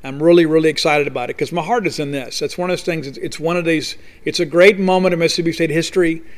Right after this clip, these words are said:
and, uh, deserves to be documented. And I think there's a new generation of people that didn't fully appreciate it when it happened because maybe they were too young. And so we'll have a behind the scenes look at all that stuff.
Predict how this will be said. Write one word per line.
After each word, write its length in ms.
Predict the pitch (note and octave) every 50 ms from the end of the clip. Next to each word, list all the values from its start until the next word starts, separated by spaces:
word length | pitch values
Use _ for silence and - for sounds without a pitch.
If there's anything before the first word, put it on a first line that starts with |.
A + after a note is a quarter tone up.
| - - - - - - - - -
and, 340 | C#3+ C#3 C#3 C#3 C#3 C3+ C3+
uh, 220 | C3 C3 C3+ C#3
deserves 400 | C3+ C#3 C3+ C#3 D#3 D#3 D#3+ C#3
to 80 | - D#3+
be 100 | D#3 D3+
documented. 600 | D3 D#3 D3 D3+ - - D#3 D3+ D3+ D3+ D3+ D3+
And 100 | C#3+ C#3+
I 80 | C#3 C#3
think 220 | - D#3 D3+ C3+
there's 100 | D3 C3
a 60 | C#3
new 120 | D3 D3 D3
generation 540 | C3 D3+ D3 C#3+ D3 D3 - - - D3+
of 60 | C#3+ -
people 240 | D#3 D3 C#3+ C#3+
that 100 | D3 D3+
didn't 180 | C#3+ C#3+ C3 -
fully 200 | - D#3+ D3+ D3
appreciate 520 | C#3+ - - D3+ D3+ C#3+ - E3 D3+ D3
it 120 | D3 D#3+ D3+
when 120 | C#3+ C#3+
it 60 | C#3+
happened 400 | B2 C3 C#3 C#3 C3+ - - G#2+
because 200 | - A#2 - C#3+
maybe 120 | C#3+ D3 D3
they 260 | D3 D3+ D3 D3 D3
were 60 | D3 C#3
too 160 | - - D3
young. 380 | C#3+ D3 D3 C3+ B2 B2 C3 - - - - - - - - - - - -
And 100 | C#3 C3+
so 140 | - - D3+
we'll 140 | C#3+ D#3 D3+
have 220 | D3+ D#3+ D#3+ D#3
a 20 |
behind 320 | D3 D3 C3+ C#3 D#3 D#3 D#3
the 60 | C#3+
scenes 260 | - - D#3 D#3 C#3+
look 220 | C3+ C#3+ D3 C#3+ D#3
at 60 | C#3+
all 100 | C3+ C3
that 100 | C3 -
stuff. 400 | - - D3+ C3+ G#2+ - -